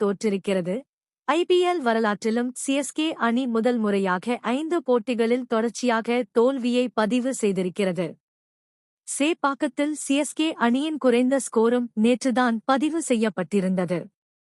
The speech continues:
இத்தனை மோசமான சாதனைகளை சி எஸ் கே அணி ஒவ்வொரு போட்டியிலும் படைத்து வருகிறது. நடப்பு தொடரில் சி எஸ் கே அணிக்கு இன்னும் எட்டு போட்டிகளே மிச்சம் உள்ளது.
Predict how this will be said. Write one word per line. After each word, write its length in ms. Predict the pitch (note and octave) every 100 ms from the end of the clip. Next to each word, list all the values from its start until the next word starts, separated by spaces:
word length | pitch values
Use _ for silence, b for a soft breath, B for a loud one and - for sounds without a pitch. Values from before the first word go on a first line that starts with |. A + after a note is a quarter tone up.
| _ _ _ _ _
இத்தனை 480 | D4 D4 F4 F4 F#4
மோசமான 680 | B3+ B3+ B3+ C#4 C4+ C#4 D4+
சாதனைகளை 680 | - A#3 A#3 A#3 G#3+ G3+
சி 200 | F#3 -
எஸ் 200 | A#3 A3+
கே 220 | - B3+ C4
அணி 280 | A#3+ C4 D#4+
ஒவ்வொரு 460 | B3 B3+ E4 F4
போட்டியிலும் 600 | - A3 F#3 G#3+ A3+ B3 G3+
படைத்து 400 | A3+ A#3+ A3 G3+
வருகிறது. 580 | F#3 F3+ F3+ E3 D#3+ - _ _ _ _ _ _ _ _
நடப்பு 520 | - A3+ C4 E4 - F#4
தொடரில் 420 | C4+ B3 C4+ C#4+
சி 180 | - C#4
எஸ் 180 | C4
கே 160 | - C4+
அணிக்கு 540 | G#3+ G#3+ G3+ C4 A#3+ -
இன்னும் 420 | A#3 D4 E4+ D4
எட்டு 380 | A#3 A#3+ - B3+
போட்டிகளே 580 | A#3+ A#3 A#3+ A3 A3+ C#4+
மிச்சம் 460 | B3 A#3+ B3+ C#4+ A#3
உள்ளது. 500 | F#3+ F3+ F3 D3